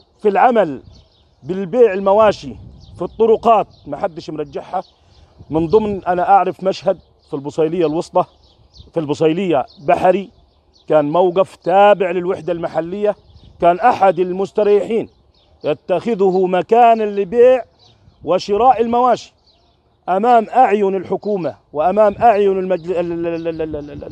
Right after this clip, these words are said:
ال-، ال-، ال-، ال-، ال-، المجلس المحلي. آه، يا جماعة، طب فين ده؟ ليه ما ادوهوش أي إنذار؟ ليه ما، ما، ما عملولوش محاضر؟ فين ال-، ال-، ال-، ال-، ال-،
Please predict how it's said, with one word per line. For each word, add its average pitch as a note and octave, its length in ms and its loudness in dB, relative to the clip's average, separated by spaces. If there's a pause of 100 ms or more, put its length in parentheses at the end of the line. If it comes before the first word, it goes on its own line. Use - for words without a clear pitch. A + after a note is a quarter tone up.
(560)
ال-، D#3+ 200 2
ال-، D#3 340 0
ال-، - 0 -
ال-، C#3+ 420 -10
ال-، - 180 -16 (260)
المجلس G#3 380 -2
المحلي. G3 580 -2 (680)
آه، D#3+ 160 0
يا E3+ 120 0
جماعة، A3+ 300 2
طب A3 120 2
فين B3 340 0
ده؟ A#3 180 2 (420)
ليه G#3+ 180 4
ما B3+ 100 2
ادوهوش G#3 720 -6
أي A3+ 220 0
إنذار؟ G3+ 360 2
ليه F3+ 200 -2
ما، G#3+ 120 0
ما، F#3+ 240 -2
ما F#3+ 100 -4
عملولوش G3+ 300 -6
محاضر؟ A3+ 420 2 (440)
فين A#3 180 4
ال-، G3+ 180 -4
ال-، F3 120 -4
ال-، D#3+ 120 -10
ال-، D3 140 -14
ال-، - 320 -18